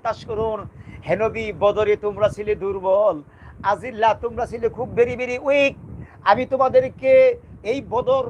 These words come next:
প্রান্তে, ওরা ছিল এক হাজার, তোমরা ছিলে তিনশো, সেই বদরের প্রান্তে আমি আল্লাহ রাব্বুল আলামিন তিন হাজার ফেরেশতা নাজিল করে তোমাদেরকে সাহায্য করেছি। কয় হাজার? তিন হাজার ফেরেশতা দিয়া,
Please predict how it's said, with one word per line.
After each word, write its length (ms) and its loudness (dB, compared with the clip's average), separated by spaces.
প্রান্তে, 640 2
ওরা 180 -4
ছিল 200 -2
এক 280 2
হাজার, 300 2
তোমরা 260 -4
ছিলে 260 -6
তিনশো, 580 0
সেই 420 0
বদরের 540 2
প্রান্তে 600 -2
আমি 340 -4
আল্লাহ 480 2
রাব্বুল 360 0
আলামিন 580 0
তিন 380 -6
হাজার 480 2
ফেরেশতা 520 -2
নাজিল 400 -2
করে 200 -6
তোমাদেরকে 440 -4
সাহায্য 380 -6
করেছি। 400 -18
কয় 160 4
হাজার? 380 4
তিন 200 -2
হাজার 380 2
ফেরেশতা 480 -4
দিয়া, 440 2